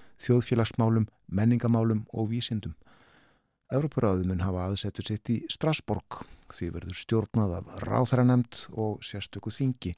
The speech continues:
Þetta var fimmta maí nítján hundruð fjörutíu og níu. Og haustið þetta ár, fjörutíu og níu, þá var Íslandi boðin aðild. Ríkisstjórnin bar málið upp á Alþingi og var aðild samþykkt þar með miklum fjölda atkvæða.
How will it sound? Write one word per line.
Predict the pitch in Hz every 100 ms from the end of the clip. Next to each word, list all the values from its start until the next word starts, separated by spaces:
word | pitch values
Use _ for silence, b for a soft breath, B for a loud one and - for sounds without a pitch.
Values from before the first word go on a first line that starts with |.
| B B B B B
Þetta | 139 143
var | 127
fimmta | 143 -
maí | 123 123 98
nítján | 104 - 98
hundruð | 92 -
fjörutíu | 101 - 95
og | 95
níu. | 110 87 - - _ _ _ _ - - B B B B 95
Og |
haustið | 95 156 - - 123 135
þetta | 127 120
ár, | 98 113
fjörutíu | - 120 - 113
og | 104
níu, | 85 98
þá | 113 107
var | 92
Íslandi | - 117 - 107 101
boðin | - 123 117 -
aðild. | 104 151 180 - - B B B B B B
Ríkisstjórnin | 101 98 104 117 107 113 113 -
bar | - 117 110
málið | 120 120 117 113
upp | 107
á | 117
Alþingi | 160 185 175 - 165 120
og | 107 -
var | 127 127 -
aðild | 120 127 113 - - 117
samþykkt | - 117 127 - 123 -
þar | 123 117 104
með | 113
miklum | 113 - 107 -
fjölda | 117 - 107 117
atkvæða. | - 120 107